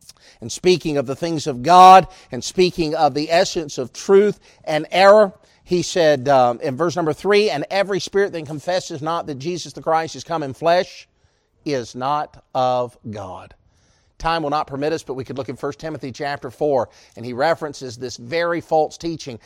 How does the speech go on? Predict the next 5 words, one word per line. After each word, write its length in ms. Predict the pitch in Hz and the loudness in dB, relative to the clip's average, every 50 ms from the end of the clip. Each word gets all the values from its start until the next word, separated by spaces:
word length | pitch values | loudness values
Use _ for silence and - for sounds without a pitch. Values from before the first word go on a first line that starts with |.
| _ _ - | _ _ -14
as 200 | 123 127 113 107 | -12 -12 -12 -10
the 120 | - 113 | -10 -10
doctrines 800 | 101 95 107 123 127 147 151 _ - 170 156 151 151 151 - - - | -10 -6 -4 -2 -2 -2 -2 _ -10 -12 -12 -12 -12 -12 -14 -14 -8
of 540 | - 131 127 127 127 123 123 120 120 _ _ _ _ _ _ - 107 98 | -4 -2 -2 -2 -2 -2 -4 -6 -10 _ _ _ _ _ _ -16 -14 -12
devils. 720 | 104 101 95 82 85 78 73 71 - - - - - _ | -12 -12 -12 -14 -16 -18 -20 -20 -20 -20 -20 -20 -20 _